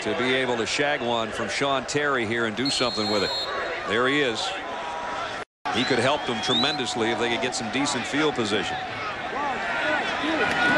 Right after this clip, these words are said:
Well, they came after Terry, and Perry now will field it at the twenty-two. And here he comes. Michael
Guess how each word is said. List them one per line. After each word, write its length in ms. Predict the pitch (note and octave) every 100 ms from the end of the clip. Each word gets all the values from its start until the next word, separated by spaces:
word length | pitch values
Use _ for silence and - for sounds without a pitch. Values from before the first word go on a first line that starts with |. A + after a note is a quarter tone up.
| D#4 D#4 D4+ C#4 - C#4+ - D#4+ - - - - - - - -
Well, 160 | C#3+
they 100 | D3 C3+
came 240 | E3+ F3+ F3
after 380 | F3+ F3 D3
Terry, 440 | C3 E3+ F#3 B2+ A#2+ - - - - - - -
and 180 | F#2+ A2+
Perry 420 | - G3 F#3 C#3 B2
now 240 | C3 D#3 D3+
will 100 | C3+ D3
field 160 | F3+
it 100 | G3
at 380 | - - - D3
the 60 | E3 -
twenty-two. 400 | F3+ F#3 F3+ G3
And 460 | G3 C3+ - A2+ E3
here 100 | F3+
he 60 | -
comes. 580 | A3 G#3+ F#3+ F#3+ E3+ - - - - - -
Michael 300 | C3 D3 F#3